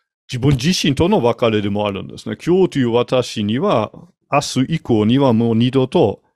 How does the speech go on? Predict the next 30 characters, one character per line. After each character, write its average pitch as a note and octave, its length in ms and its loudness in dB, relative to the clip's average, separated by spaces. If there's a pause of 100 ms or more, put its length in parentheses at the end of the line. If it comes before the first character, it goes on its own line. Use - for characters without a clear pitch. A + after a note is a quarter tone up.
(440)
出 A#2+ 260 0
会 A#2 300 4
え - 20 2
な G2+ 200 -2
い F#2+ 60 -10
ん D2+ 100 -12
で - 140 -20
す - 180 -14
ね。 F#2+ 120 -14 (1040)
今 C#3+ 160 0
日 C3+ 60 -2
と C3 100 -4
い A#2 60 0
う A2+ 80 0
私 A2 580 -2
に、 B2 300 2
ま A2+ 220 -4
あ、 G#2 80 -6
初 A#2 300 -4
め A2+ 140 0
ま A2 160 -2
し - 160 -12
て G2+ 140 -4
み F#2+ 100 -2
た G#2 140 -6
い - 20 -2
な G2 140 -4
感 G2 240 -4
じ F#2+ 240 -8
で A#2+ 300 -2